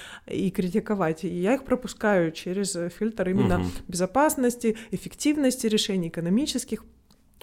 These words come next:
Speaker 1: правильных решений. Мне бы очень хотелось, чтобы в нашем городе появлялись бюджетные, но очень эффективные проекты благоустройства. Таких сегодня нет. И вот
Speaker 2: Мгм.
Speaker 1: когда мы всё равно на площадках работаем, а,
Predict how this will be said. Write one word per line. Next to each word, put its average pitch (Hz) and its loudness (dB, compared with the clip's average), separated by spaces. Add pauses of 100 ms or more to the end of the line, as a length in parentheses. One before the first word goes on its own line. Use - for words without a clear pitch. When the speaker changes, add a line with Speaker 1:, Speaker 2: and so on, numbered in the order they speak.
Speaker 1:
правильных 185 4
решений. 170 -2
Мне 196 4
бы 202 4
очень 233 2
хотелось, 233 -2
чтобы 190 -4
в 190 -8
нашем 180 -2
городе 233 -2
появлялись 202 -2 (200)
бюджетные, 190 2
но 180 0
очень 208 0 (120)
эффективные 196 0
проекты 170 -6
благоустройства. 165 -8 (260)
Таких - -4 (200)
сегодня 202 0
нет. 156 -2
И 196 -2
вот 180 -2
Speaker 2:
Мгм. - -10
Speaker 1:
когда 175 -2
мы 160 -2
всё - -8
равно 165 -4
на 160 -4
площадках 175 -4
работаем, 180 0 (340)
а, 156 -4